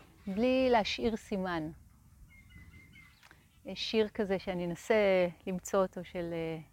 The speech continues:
נדמה לי שזה חואן דה לה קרוז, "חמש תכונות לעוף הבודד". מופיע באחד הספרים של דון חואן. אולי מישהו יזכור וימצא את זה.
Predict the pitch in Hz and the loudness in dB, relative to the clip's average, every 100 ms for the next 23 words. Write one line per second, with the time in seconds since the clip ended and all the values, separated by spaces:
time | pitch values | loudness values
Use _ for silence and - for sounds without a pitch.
0 | _ _ _ _ _ _ - 190 220 220 | _ _ _ _ _ _ -12 -6 -4 -4
1 | 214 175 180 175 170 165 - 208 208 202 | -6 -6 -4 -2 -2 -4 -4 -2 0 0
2 | 175 - 185 175 165 170 - - 196 240 | -2 -4 -6 -4 -4 -8 -12 -4 0 0
3 | 254 - - 202 190 202 - 190 196 - | -2 -8 -4 -2 -2 -4 -4 -4 -4 0
4 | 185 170 151 156 147 - - - - - | 0 0 0 -2 -2 -12 -20 -20 -20 -20
5 | _ - _ _ - - _ _ _ _ | _ -20 _ _ -20 -20 _ _ _ _
6 | - 180 - 208 190 - 196 - 196 180 | -18 -12 -4 -2 -2 -2 -2 -2 -4 -2
7 | 196 180 185 - - 160 156 - - - | -2 -2 -2 -2 -2 -2 -4 -10 -20 -20
8 | - _ _ _ - - - _ - - | -20 _ _ _ -20 -20 -20 _ -20 -20
9 | _ - 185 185 180 - 190 - - 170 | _ -6 -4 -2 -4 -4 -6 -6 -4 -2
10 | 170 170 156 - 151 - | -2 -6 -8 -10 -10 -12